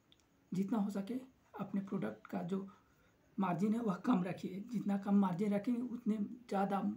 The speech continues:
ज़्यादा से ज़्यादा customer बनेंगे और वह customer आपके लिए profit दायक होंगे। क्योंकि साल में अगर वह दस बार भी visit करते हैं तो आपके लिए पाँच हज़ार, दस हज़ार या हो सकता है कि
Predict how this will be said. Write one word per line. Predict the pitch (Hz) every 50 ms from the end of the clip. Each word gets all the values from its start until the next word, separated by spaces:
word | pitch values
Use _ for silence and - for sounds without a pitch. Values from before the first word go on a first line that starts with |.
| - 214
ज़्यादा | 180 214 185 175 202
से | 202 - 202
ज़्यादा | 185 180 175 196
customer | 185 - 220 - - 214 208 190 190
बनेंगे | 175 175 170 170 180 175 170 - - - - - - -
और | 185 180 180 - - - - -
वह | 220 202
customer | 196 - - - - - 202 202 214 196 - - - - -
आपके | 196 190 - - 190
लिए | 185 180
profit | - 202 226 - - - - - 214 208 - - - _ - -
दायक | 220 196 190 185 196 202 196
होंगे। | - 196 190 185 185
क्योंकि | - - 196 - 185 175
साल | - - 196 202 190
में | 185 180 175
अगर | 180 196 196
वह | 190 196 196 - - - - _ _ _ - - - - -
दस | 208 175 190 185 190 -
बार | 190 190 196 185
भी | 202 196
visit | 175 165 143 180 180 -
करते | - 185 - - 208
हैं | 185 180 180
तो | 196 202
आपके | 175 208 - - - 208 202
लिए | 196 196 190 190 - - - - - - _ -
पाँच | 196 185 180 - 208
हज़ार, | 196 196 190 180
दस | 185 190 175 - 202
हज़ार | 190 196 190 196 196 - - - - -
या | 180
हो | 160 220 208
सकता | - - 196 - - 202 190
है | 180 180
कि | - 202 185